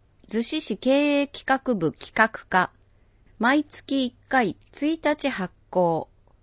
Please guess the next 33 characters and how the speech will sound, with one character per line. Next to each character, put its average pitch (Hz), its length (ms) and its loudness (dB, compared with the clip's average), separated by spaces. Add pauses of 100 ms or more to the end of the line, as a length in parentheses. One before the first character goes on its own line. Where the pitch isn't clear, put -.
(640)
ウ 185 100 -4
ェ 226 80 6
ブ 269 160 0
版、 262 400 2 (200)
音 269 240 4
声 262 320 4
版、 233 340 2 (320)
展 302 300 4
示 311 140 0
版 285 300 4
も 262 160 4
あ 240 80 4
り 226 160 0
ま 220 200 0
す。 - 260 -18 (1600)
逗 226 160 0
子 359 200 0
市 294 160 -2
の 226 180 2
人 262 280 2
口 269 340 4
と 247 320 0
世 247 280 -2
帯 330 240 2
数 254 280 -2
を 175 260 2
お 185 100 -2
知 254 160 -4
ら 240 160 2
せ 226 160 -2
し - 180 -6
ま 196 220 -2
す。 - 300 -18